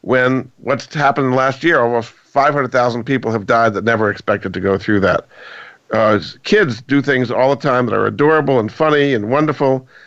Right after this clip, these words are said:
but you may not be around there to, uh, to take advantage of it or, or, or enjoy it if you're not, uh, careful.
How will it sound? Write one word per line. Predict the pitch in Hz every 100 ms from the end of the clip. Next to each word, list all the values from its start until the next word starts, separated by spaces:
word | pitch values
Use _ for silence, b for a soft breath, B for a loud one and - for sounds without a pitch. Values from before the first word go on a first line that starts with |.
| B -
but | 107
you | 175
may | 180 147
not | 135 131
be | 131
around | 123 127 123
there | 120 120
to, | 120 120 117 120 113 b b b
uh, | - 113 120 127 120
to | -
take | - 151
advantage | 156 143 185 165
of | 107
it | 110 -
or, | 107 101
or, | 107 110 - -
or | - 101
enjoy | 107 110 127 156
it | 113 92
if | -
you're | 107 110
not, | 113 101 - _ _ -
uh, | 98
careful. | 95 120 110 90 -